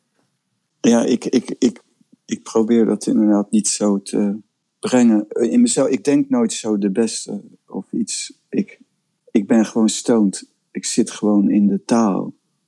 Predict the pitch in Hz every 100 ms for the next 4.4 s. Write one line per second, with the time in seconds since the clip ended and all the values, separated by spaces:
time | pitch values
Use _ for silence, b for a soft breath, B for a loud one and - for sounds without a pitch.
0 | _ _ - 107 - - 117 98 - -
1 | _ - 113 101 113 117 - 113 - 104
2 | - 113 - - - _ - - - -
3 | 113 110 - 98 - 107 101 98 104 101
4 | 110 104 -